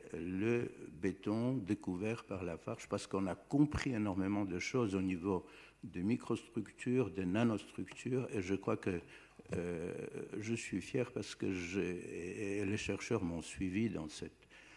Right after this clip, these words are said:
dans cette démarche, mais je crois que là, la première chose au niveau industriel, c'est, euh, aller vers les bases, comprendre le phénomène,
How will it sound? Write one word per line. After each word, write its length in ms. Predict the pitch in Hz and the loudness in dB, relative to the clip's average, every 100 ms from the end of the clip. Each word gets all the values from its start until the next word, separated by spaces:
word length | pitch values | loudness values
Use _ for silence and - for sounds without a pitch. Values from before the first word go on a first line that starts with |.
| - 92 | -12 -6
dans 140 | 87 | -6
cette 260 | - 95 80 | -4 -6 -2
démarche, 520 | 90 95 110 - - | 0 0 0 -4 -4
mais 360 | 95 87 87 | -2 -2 -2
je 140 | 87 95 | 0 -2
crois 200 | - 110 | 0 0
que 140 | - | 2
là, 400 | 92 90 113 110 | 2 4 4 2
la 220 | 113 110 127 | 2 4 4
première 400 | - 110 107 - | 4 6 6 6
chose 520 | - 117 110 90 92 | 4 6 6 4 0
au 100 | 101 | -4
niveau 240 | 87 92 101 | -2 0 2
industriel, 600 | 95 90 87 - 98 98 | 2 0 -6 -2 0 0
c'est, 440 | - - 92 92 - - - - - - - | -4 -4 -2 -2 -6 -16 -20 -20 -20 -16 -10
euh, 420 | 76 78 80 90 - - | -6 -6 -6 -6 -8 -6
aller 240 | - 95 101 | -2 2 4
vers 240 | 92 85 | 2 0
les 100 | 85 | -2
bases, 460 | 80 95 107 117 - - | -2 0 0 -2 -6 -2
comprendre 500 | 101 92 - 104 92 | 0 0 0 0 2
le 80 | |
phénomène, 720 | 85 - 92 85 87 98 107 | -2 -2 -2 -2 -2 -2 -2